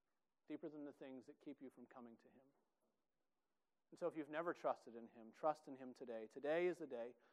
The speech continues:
to taste and see that he is good. And if you have tasted in him, rejoice. That's what he tells us. Life with Jesus is worth celebrating. You can and you ought to be a cheerful person, not because your circumstances are great, but because God is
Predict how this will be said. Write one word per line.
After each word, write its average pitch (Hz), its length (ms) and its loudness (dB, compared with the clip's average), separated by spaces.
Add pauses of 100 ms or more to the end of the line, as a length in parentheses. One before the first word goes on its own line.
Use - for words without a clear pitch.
(180)
to - 160 -12
taste 175 280 2
and 165 120 -4
see 147 240 -4
that 143 80 -6
he 139 160 -6
is 139 160 -6
good. 107 240 -12 (480)
And 151 80 -10
if - 80 -10
you 165 80 -2
have 220 320 2
tasted 135 320 -4
in 113 140 -10 (100)
him, 113 80 -18 (1600)
rejoice. 156 480 -4 (1160)
That's 196 120 -6
what 220 80 6
he 220 60 6
tells 262 260 8
us. 123 160 -6 (1400)
Life 254 240 12
with 220 180 6
Jesus 269 380 6
is 208 100 2
worth 233 240 8
celebrating. 202 600 6 (840)
You 226 140 4
can 262 400 8
and 208 100 6
you 226 160 6
ought 254 320 12
to 214 80 6
be 254 240 6
a 202 80 8
cheerful 262 480 6
person, 240 460 12
not 269 180 10
because 247 320 8
your 196 160 8
circumstances 196 960 10
are 170 80 4
great, 170 320 8
but 175 120 2
because 180 260 4
God 196 320 6
is 185 100 2